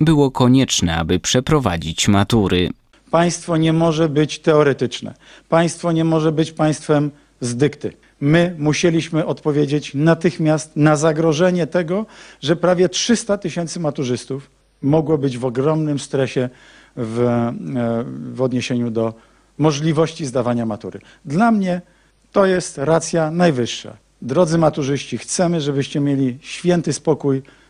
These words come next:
Speaker 2: przynajmniej w tym jednym obszarze, czyli co do tego, czy zostaniecie dopuszczeni do matury, czy nie. I to mogę zapewnić.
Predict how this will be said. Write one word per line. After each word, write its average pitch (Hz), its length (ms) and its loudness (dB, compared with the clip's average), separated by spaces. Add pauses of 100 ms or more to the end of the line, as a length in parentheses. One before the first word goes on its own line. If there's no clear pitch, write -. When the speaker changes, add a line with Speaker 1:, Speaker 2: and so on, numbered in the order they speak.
Speaker 2:
przynajmniej 156 460 2
w - 40 -16
tym 135 180 -2
jednym 131 300 0
obszarze, 123 440 -2
czyli 123 420 0 (180)
co 165 160 0
do 139 120 2
tego, 135 240 2
czy - 140 -4
zostaniecie 135 600 0
dopuszczeni 127 540 -2
do 120 100 0
matury, 117 460 -2 (220)
czy 143 180 0
nie. 101 200 -2 (140)
I 139 80 -4
to 185 240 2
mogę 156 280 2
zapewnić. 104 640 -4